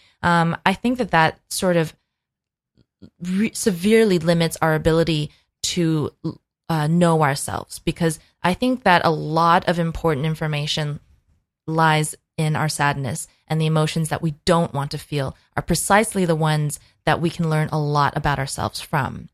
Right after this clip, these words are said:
So I often say sort of, uh, that if we invite our emotions, you know, like the Rumi poem, The Guest House, right? You invite all the emotions into your house, good or bad. Um, and, and you,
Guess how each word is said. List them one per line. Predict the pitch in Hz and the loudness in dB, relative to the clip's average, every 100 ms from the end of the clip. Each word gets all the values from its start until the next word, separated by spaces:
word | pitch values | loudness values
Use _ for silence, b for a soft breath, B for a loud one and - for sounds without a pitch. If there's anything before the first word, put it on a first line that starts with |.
| _ _ _ - | _ _ _ -12
So | - 175 165 156 b _ | 0 4 4 2 b _
I | 175 | 2
often | 180 185 - 196 170 | 4 2 0 0 0
say | - 165 160 | -2 0 0
sort | 160 160 156 | 0 -2 -2
of, | 147 - | -4 -6
uh, | 151 143 139 139 - b _ | -4 0 0 -2 -6 b _
that | 156 - | -2 0
if | 165 - | -2 -2
we | 165 160 156 151 - _ _ | -4 -2 -2 -4 -8 _ _
invite | 185 170 147 160 175 269 - | 0 0 2 4 4 0 0
our | 160 147 139 | 2 2 -2
emotions, | - 156 143 - 139 139 - | -2 -2 -2 -4 -6 -8 -8
you | - | -6
know, | 156 | -4
like | 156 151 | -2 -2
the | 151 | -2
Rumi | 156 160 156 | 0 2 0
poem, | 151 156 147 | 0 -2 -2
The | 147 | -2
Guest | 151 151 - | -2 -4 -4
House, | - - - - | -8 -8 -8 -8
right? | 147 147 - | -8 -8 -4
You | 160 | -2
invite | 156 151 160 170 180 b b - | 0 0 2 2 -2 b b 2
all | 185 196 | 4 4
the | 190 | 2
emotions | 175 156 151 151 147 | 0 0 0 -2 -2
into | 147 143 143 | -2 -4 -6
your | 135 | -6
house, | 135 131 135 - - _ _ _ _ - 165 - | -4 -4 -4 -8 -14 _ _ _ _ -18 -18 0
good | 233 220 | 4 6
or | 208 | 4
bad. | 190 156 156 208 b b b - | 4 4 2 0 b b b -2
Um, | 151 143 147 - | 0 -2 -4 -2
and, | 170 170 170 - _ - | 0 2 0 -4 _ -6
and | 180 175 170 - | -2 0 -2 -6
you, | 160 175 190 180 175 | -4 0 2 2 0